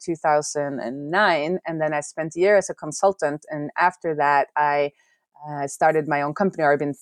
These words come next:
independent or freelance or contracting or whatever you wanna call it since then. And I've had many side projects, and some have made me a lot of, you know, a lot of money. Some have made me no, no money. And,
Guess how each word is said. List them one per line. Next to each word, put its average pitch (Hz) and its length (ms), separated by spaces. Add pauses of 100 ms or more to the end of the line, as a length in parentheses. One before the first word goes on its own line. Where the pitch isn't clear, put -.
(160)
independent 170 640
or 135 120
freelance 143 680
or 139 340
contracting 147 560
or 143 60
whatever 165 220
you 156 100
wanna 147 160
call 208 280
it 160 140
since 165 340
then. 175 380 (300)
And 185 140
I've 170 100
had 175 260
many 226 320
side 147 380
projects, 147 540
and 156 160
some 156 200
have 170 140
made 160 240
me 165 100
a 160 60
lot 143 200
of, 143 200
you 175 120
know, 143 260
a 151 40
lot 151 180
of 151 60
money. 147 220
Some 151 220
have 156 100
made 147 180
me 143 100
no, 143 300
no 151 220
money. 143 320
And, 147 240